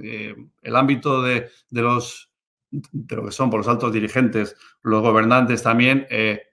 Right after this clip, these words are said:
vienen a decir que no tienen claro que el futuro digital sea cien por cien confiable, ¿no? Y eso es un error, o sea, porque probablemente estamos construyendo las cosas como casi siempre al revés. Tenemos que construir un futuro confiable y solo se hace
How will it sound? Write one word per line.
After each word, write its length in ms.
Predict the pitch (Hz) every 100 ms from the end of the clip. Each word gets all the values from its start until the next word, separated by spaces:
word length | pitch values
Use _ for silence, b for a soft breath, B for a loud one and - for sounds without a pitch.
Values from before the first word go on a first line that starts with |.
| -
vienen 460 | 110 135 151 143
a 80 | 127
decir 340 | 123 110 135 127
que 100 | 131
no 140 | 123
tienen 320 | 135 139 127
claro 440 | 117 117 127 - - _ _ _ _
que 80 | 123
el 80 |
futuro 320 | 107 117 120 123
digital 360 | 120 117 131
sea 200 | 127 120
cien 160 | 120 117
por 140 | 113
cien 120 | 110
confiable, 540 | 104 95 104 123 139 -
¿no? 180 | 147 165
Y 320 | 101 101 - _ _
eso 160 | - 104
es 80 |
un 80 | 117
error, 360 | 101 123 135 113
o 40 |
sea, 240 | - 104 -
porque 200 | 101 92
probablemente 380 | 107 113 117
estamos 300 | 117 117 117
construyendo 480 | - 110 101 113 113
las 160 | 110 -
cosas 360 | 110 123 120 - b b _
como 300 | 131 135 120
casi 220 | 120 113
siempre 440 | 123 120 117 120 -
al 160 | 90
revés. 340 | 95 101 92 - b b
Tenemos 300 | - 110 143
que 100 | 156
construir 420 | 135 127 123 123 120 -
un 180 | - 151
futuro 380 | - - 131 131
confiable 560 | 123 117 123 127 143 156
y 100 | 131
solo 240 | - 156
se 140 | 151 135
hace 280 | 135 156